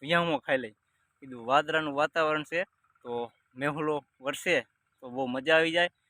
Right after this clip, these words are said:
અને મોરલા ટહુકા કરતા હોય અને અશ્વિનભાઈ વીડિયો ઉતારતા હોય, તો તમને પણ મજા આવી જાય. તો હાલો, ડોલમાં ભરી લીધા છે, ને પછી આપણે ધોઈને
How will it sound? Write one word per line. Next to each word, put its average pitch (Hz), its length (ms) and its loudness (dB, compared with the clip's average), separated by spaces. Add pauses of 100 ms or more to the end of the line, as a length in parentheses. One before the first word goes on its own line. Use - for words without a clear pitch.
(320)
અને 123 100 -16
મોરલા 143 440 0
ટહુકા 156 420 0
કરતા 151 280 -2
હોય 127 220 0 (400)
અને 127 140 -6
અશ્વિનભાઈ 147 460 2
વીડિયો 156 320 -4
ઉતારતા 143 380 -2
હોય, 123 120 0
તો - 200 -20
તમને 170 240 -4
પણ 156 140 -6
મજા 135 280 -2
આવી 120 160 -4
જાય. 110 120 -12 (760)
તો 131 80 -8
હાલો, 165 140 0 (260)
ડોલમાં 147 360 -2
ભરી 151 160 -2
લીધા 160 260 2
છે, 165 60 2
ને 151 100 -6
પછી 143 220 -10
આપણે 123 160 -8
ધોઈને 147 340 2